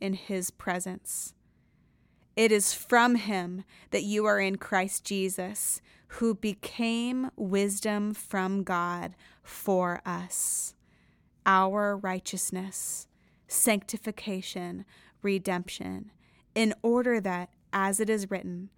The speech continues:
"Let the one who boasts boast in the Lord." Friends, I'm gonna tell you the same thing, and I'm going to give myself the same mandate. Consider your calling.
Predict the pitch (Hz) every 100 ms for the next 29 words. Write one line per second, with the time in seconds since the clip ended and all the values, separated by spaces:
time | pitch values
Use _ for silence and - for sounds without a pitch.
0 | _ _ _ 214 202 202 226 208 214 214
1 | - 226 - 175 180 - - - - -
2 | _ _ _ _ - 180 208 - - -
3 | - 190 180 180 185 202 - - - _
4 | _ _ _ _ _ _ _ _ _ _
5 | - - 226 220 220 - 226 247 220 -
6 | 202 196 190 190 185 - 190 185 190 -
7 | - - 202 _ _ _ 214 214 208 214
8 | 214 208 202 - 202 185 180 185 196 190
9 | 196 185 175 - 180 - 170 175 185 -
10 | 185 - _ _ _ _ _ _ _ -
11 | 196 - 202 202 190 190 - 202 - 196